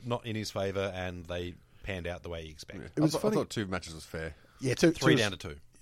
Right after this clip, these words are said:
Speaker 3: two, two's the right, uh, the right mark. Um, it was funny. Somebody during the week, I can't remember who it was, um,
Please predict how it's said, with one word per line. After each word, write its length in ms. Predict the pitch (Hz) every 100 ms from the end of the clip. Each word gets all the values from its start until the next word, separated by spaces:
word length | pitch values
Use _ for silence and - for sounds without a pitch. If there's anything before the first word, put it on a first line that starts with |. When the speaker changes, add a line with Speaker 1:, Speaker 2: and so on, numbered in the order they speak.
| - -
Speaker 3:
two, 200 | 151 139
two's 260 | - 127
the 100 | 104
right, 280 | 95 85 -
uh, 180 | 85 82 92
the 80 |
right 180 | 85 71
mark. 200 | 71 73 - - - - -
Um, 300 | 117 117 110 - -
it 40 | 139
was 120 | 131
funny. 220 | 196 170
Somebody 480 | - 165 180 120 95
during 180 | 113 110
the 60 | 98
week, 160 | 95 95
I 60 |
can't 200 | - 113
remember 200 | 101 92
who 100 | 92
it 60 | 90
was, 420 | 107 87 80 -
um, 300 | 90 90 87